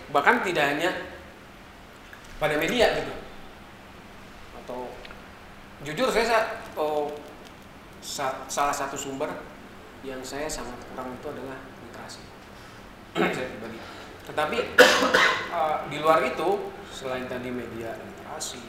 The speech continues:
media-media informasi, media sosial dan sebagainya, eh, yang menjadi, eh, apa namanya,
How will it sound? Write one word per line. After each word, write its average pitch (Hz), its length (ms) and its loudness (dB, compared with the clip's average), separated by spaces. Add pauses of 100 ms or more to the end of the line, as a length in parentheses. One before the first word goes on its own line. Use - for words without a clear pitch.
(380)
media-media 113 800 -6
informasi, 117 600 -8 (480)
media 120 380 -10
sosial 123 420 -2 (120)
dan 120 120 -10
sebagainya, 131 480 -6 (1400)
eh, 143 260 2
yang 143 220 2
menjadi, 139 480 0 (320)
eh, 135 560 -4
apa 143 240 -8
namanya, 170 400 -8